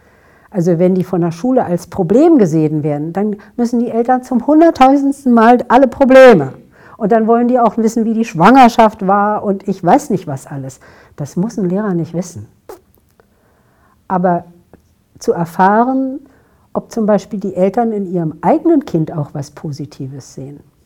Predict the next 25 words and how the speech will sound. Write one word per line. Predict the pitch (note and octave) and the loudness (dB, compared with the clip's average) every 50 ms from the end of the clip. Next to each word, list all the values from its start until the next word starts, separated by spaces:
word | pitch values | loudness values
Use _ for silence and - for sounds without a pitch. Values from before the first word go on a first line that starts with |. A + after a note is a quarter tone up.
| _ _ _ _ _ _ _ _ _ _ _ _ _ _ _ _ _ _ _ | _ _ _ _ _ _ _ _ _ _ _ _ _ _ _ _ _ _ _
Mir | E3+ E3 | -10 -10
hat | E3 E3+ | -8 -6
mal | G3 G3 | -6 -6
eine | G3 F#3+ G3+ G#3 | -4 -4 -4 -2
Mutter | G3 G#3 G#3 A3+ G#3+ | -4 -4 -4 -6 -6
gesagt, | G3+ A3+ G#3 G3 A3 G3+ G3 G3 _ _ _ _ _ _ _ _ _ _ _ _ _ _ _ _ _ _ _ | -6 -6 -6 -6 -6 -6 -8 -8 _ _ _ _ _ _ _ _ _ _ _ _ _ _ _ _ _ _ _
„Mein | - G3 E3+ F3 F#3 F#3 | -8 -4 -2 -2 -2 -4
Kind | - G#3 G3+ G3+ - | -4 -6 -6 -6 -6
ist | F3+ F3+ - | -10 -12 -8
ein | F3+ E3 | -8 -8
reiner | D#3+ D3 C#3 C#3+ F3 F#3+ A3 A3+ G#3 | -8 -6 -6 -6 -4 -4 -6 -6 -8
Pflegefall.“ | G#3 - - F#3 F#3 F#3 E3+ - - - C#3 C#3+ C#3+ | -10 -10 -8 -6 -6 -6 -8 -10 -12 -14 -14 -12 -10
Müssen | D#3+ F3+ F3 - A3 G3 | -10 -10 -8 -8 -10 -10
Sie | - | -10
sich | G#3 G3 - | -12 -16 -14
vorstellen, | - - A3 G#3 G#3+ - A3+ G#3+ G3+ | -12 -12 -12 -12 -12 -10 -8 -8 -8
so | G3 G3+ G3 G3 G3 | -6 -6 -8 -8 -8
wie | F#3+ G#3+ | -8 -6
ein | A3+ A3 G#3+ | -4 -4 -4
Blumentopf, | F#3+ G#3 A3+ A#3 A#3 A3 G#3 - G#3+ G#3 - - | -4 -4 -4 -4 -4 -4 -6 -8 -12 -12 -12 -10
den | - G#3 G3 | -8 -6 -4
man | G3 G3 G3 | -4 -4 -4
regelmäßig | F#3+ G3 F#3 G3 G3+ G3 F#3+ F3+ F3+ F3+ - F#3 E3 - | -4 -2 -2 -2 -2 -2 -4 -4 -4 -6 -8 -12 -14 -10
gießen | - D#3 D#3+ D#3 - D3+ | -10 -10 -10 -10 -10 -14
muss. | C#3 C3 B2+ B2+ - - _ | -14 -14 -16 -18 -20 -20 _